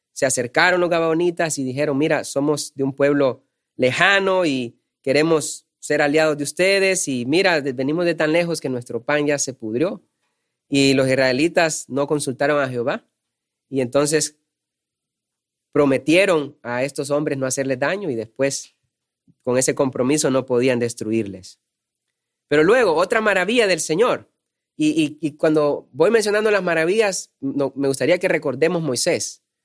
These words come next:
¿verdad? Las diez plagas, cómo juzgó a los dioses de Egipto, pero Josué también, ¿verdad? Dios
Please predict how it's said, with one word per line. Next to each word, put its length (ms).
¿verdad? 400
Las 240
diez 160
plagas, 720
cómo 320
juzgó 460
a 60
los 160
dioses 300
de 60
Egipto, 460
pero 220
Josué 280
también, 540
¿verdad? 300
Dios 540